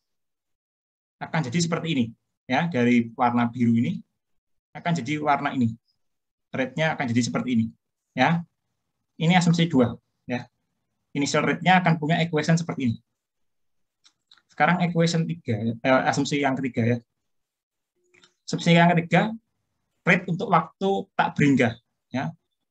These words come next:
T sama dengan tak hingga. Itu kalian akan dapatkan equation yang seperti ini, ya. Tahu bedanya kan antara T sama dengan nol dan T sama dengan tak hingga? Oke ya, saya anggap tahu ya, karena bukan hal yang sulit. Nah,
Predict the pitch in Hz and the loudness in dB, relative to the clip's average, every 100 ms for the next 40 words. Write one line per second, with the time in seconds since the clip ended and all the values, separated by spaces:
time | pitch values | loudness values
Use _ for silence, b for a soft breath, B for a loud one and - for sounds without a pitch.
0 | _ 160 170 165 151 - 147 160 135 120 | _ 2 4 4 0 -2 -2 0 0 0
1 | 113 - _ _ _ _ _ _ _ _ | -2 -6 _ _ _ _ _ _ _ _
2 | - 180 180 185 185 165 147 - 185 180 | -6 0 2 2 2 -2 -4 -2 -2 -2
3 | 170 156 190 185 175 165 143 117 113 _ | -4 -6 -4 -4 -4 -8 -6 -6 -6 _
4 | - 123 - _ _ _ _ _ _ _ | -10 -8 -8 _ _ _ _ _ _ _
5 | _ _ _ _ _ _ _ _ - 165 | _ _ _ _ _ _ _ _ 0 2
6 | 185 165 156 190 202 226 160 147 151 151 | 4 4 6 6 4 2 2 2 4 4
7 | 147 _ - 160 160 156 151 131 135 131 | 2 _ -2 -2 -2 -8 -8 -8 -6 -6
8 | 131 143 143 135 131 123 123 - 135 135 | -4 2 2 2 -2 -4 -4 -6 -8 -6
9 | 131 123 127 120 117 - _ _ _ _ | -4 -4 -2 -2 -4 -6 _ _ _ _
10 | _ _ _ _ _ _ - - 151 180 | _ _ _ _ _ _ -8 2 4 4
11 | 165 156 147 165 165 156 165 139 160 _ | 2 0 0 -2 0 2 2 0 -4 _
12 | _ _ - 123 - 135 123 123 120 117 | _ _ -12 -10 -8 -6 -4 -4 -4 -8
13 | 113 _ _ _ _ _ _ _ _ _ | -10 _ _ _ _ _ _ _ _ _
14 | 120 110 | -12 -12